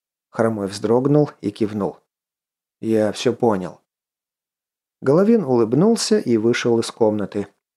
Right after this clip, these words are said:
Достав две десятки, он сунул их под дверь Марты. «В расчете, хозяйка», зная, что его слышат, сказал он. «Всего хорошего. Спасибо за стол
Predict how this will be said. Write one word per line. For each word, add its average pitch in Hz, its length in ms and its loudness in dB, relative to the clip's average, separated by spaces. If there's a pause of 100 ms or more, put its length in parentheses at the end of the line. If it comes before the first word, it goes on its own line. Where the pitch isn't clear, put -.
(140)
Достав 135 480 0
две 123 200 2
десятки, 120 640 0
он 113 160 0
сунул 139 440 2
их 131 180 -2
под 107 240 -2
дверь 110 260 0
Марты. 101 480 -6 (1160)
«В 110 80 -6
расчете, 151 580 0
хозяйка», 135 600 -2 (320)
зная, 117 300 0
что - 200 -4
его 101 240 2
слышат, 165 480 -2
сказал 104 460 -2
он. - 160 0 (560)
«Всего 131 360 2
хорошего. 156 640 -2 (480)
Спасибо 160 600 0
за 143 180 2
стол 160 420 2